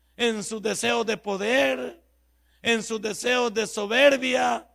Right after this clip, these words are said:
de intolerancia, el hombre no quiere nada con el hombre, ni le interesa. Piense por un momento. Y no, no creo que, que usted no conozca eso. Pero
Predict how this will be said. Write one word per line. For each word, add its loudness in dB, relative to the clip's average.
de 2
intolerancia, 0
el -6
hombre -4
no -6
quiere -6
nada -2
con -8
el -6
hombre, -10
ni -6
le -8
interesa. -10
Piense -4
por -4
un -6
momento. -6
Y -6
no, -8
no -6
creo 0
que, -8
que -10
usted -4
no -6
conozca -6
eso. -10
Pero -6